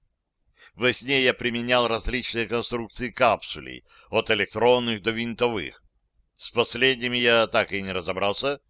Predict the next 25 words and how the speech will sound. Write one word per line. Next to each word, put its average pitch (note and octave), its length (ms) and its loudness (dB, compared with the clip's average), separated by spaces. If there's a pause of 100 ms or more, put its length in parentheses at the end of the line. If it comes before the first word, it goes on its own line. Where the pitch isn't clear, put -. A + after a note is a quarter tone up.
(440)
но A#2 100 0
это F#3+ 220 4
оказалось D#3+ 600 4
и D#3 60 -4
ни D#3+ 140 -4
к - 80 -18
чему, G#2+ 500 -2 (340)
потому A#2+ 340 2
что A2 120 -6
я A#2+ 140 6
вспомнил C3+ 720 0
про B2+ 360 2 (280)
полуунитарный C3+ 1200 4
патрон A#2+ 680 0 (300)
и G3+ 160 2
творчески G3 680 0
развил A#2+ 520 2
идею. C2 500 -8 (680)
Суть F3+ 260 0
решения A2 680 -2 (240)
состояла E3 520 2
в - 40 -10
следующем. D#3 600 -2 (580)
Гильза A#2 600 0
имела B2 460 2